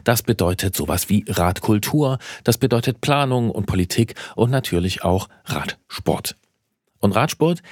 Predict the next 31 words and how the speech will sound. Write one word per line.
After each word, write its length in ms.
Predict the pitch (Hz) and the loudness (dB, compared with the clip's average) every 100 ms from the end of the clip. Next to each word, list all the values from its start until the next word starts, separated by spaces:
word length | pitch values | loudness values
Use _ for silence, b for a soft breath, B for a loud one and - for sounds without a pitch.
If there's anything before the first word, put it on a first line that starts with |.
| B - | B -2
das 220 | 120 - - | -2 -2 0
ist 320 | 143 151 - | 0 2 0
natürlich 600 | 95 - 101 95 101 - _ | -2 0 0 2 0 -4 _
sowas 640 | - 101 92 104 104 90 | -2 0 2 2 0 -2
wie 220 | 101 101 - | 0 0 0
die 260 | 107 110 | 0 0
Tour 180 | 104 113 | 2 0
de 80 | 110 | 0
France 420 | - 135 135 - | 0 0 0 0
oder 220 | 98 92 | 0 0
wie 140 | 90 92 | 0 -2
Paris-Roubaix 720 | 101 98 110 123 127 165 143 B B B B | 0 0 2 2 2 0 0 B B B B
oder 380 | 127 123 117 - | 0 2 0 -2
wie 540 | 107 113 110 107 - - | -2 0 2 2 -2 -6
Querfeldeinsport 960 | - 139 127 87 117 120 - 90 101 - | 0 2 2 0 0 0 0 0 0 0
oder 200 | 98 95 | 0 0
auch 120 | 104 | 0
Cyclocross 560 | - 123 123 - 92 | 2 2 0 -2 -2
genannt. 400 | - 90 92 110 B B B B - | 0 2 2 0 B B B B -2
Und 240 | 117 123 - | 0 0 -2
das 180 | 104 | -4
ist 300 | - 120 - - | 0 0 -2 -4
aber 360 | 85 104 - | 0 0 2
auch 120 | 104 | 0
sowas 400 | 104 92 117 - | 0 0 0 0
wie 240 | 90 110 139 - | 0 0 -2 -2
Paracycling. 760 | 156 165 127 107 87 - - 95 b b b b - | 0 0 -2 -4 -10 -12 -14 -16 b b b b -2
Paracycling 720 | 196 202 - 107 107 123 135 | 0 2 0 0 0 0 0
ist 220 | 135 120 - _ | 0 -2 -4 _
ein 400 | 127 143 156 160 | 0 2 2 0
Aspekt 480 | 143 135 - 139 - | -2 -2 0 0 -2